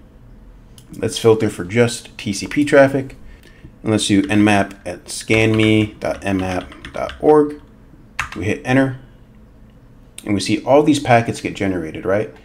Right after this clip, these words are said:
If I scroll up, it's gonna keep going. Um, if you can look quickly, let me see, let me make this better. All right, the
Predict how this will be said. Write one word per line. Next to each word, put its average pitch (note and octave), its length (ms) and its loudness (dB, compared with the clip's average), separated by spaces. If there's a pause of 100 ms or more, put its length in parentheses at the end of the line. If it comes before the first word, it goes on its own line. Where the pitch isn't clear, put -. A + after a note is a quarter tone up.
(120)
If - 40 -20
I F#2 100 -2
scroll B2 460 0
up, A#2+ 220 2 (760)
it's - 280 -12
gonna C#3 160 4
keep - 180 0
going. G#2+ 520 2 (140)
Um, F#2 300 -4
if F#2+ 140 -8
you G#2 80 -6
can G2 460 0 (100)
look F#2+ 180 -6
quickly, G2 640 -4 (420)
let - 80 -14
me E2+ 100 -10
see, - 360 -12 (120)
let - 120 -12
me - 80 -8
make - 80 -16
this - 140 -16
better. - 320 -10 (300)
All A2+ 60 0
right, G2 220 2
the G2 240 -2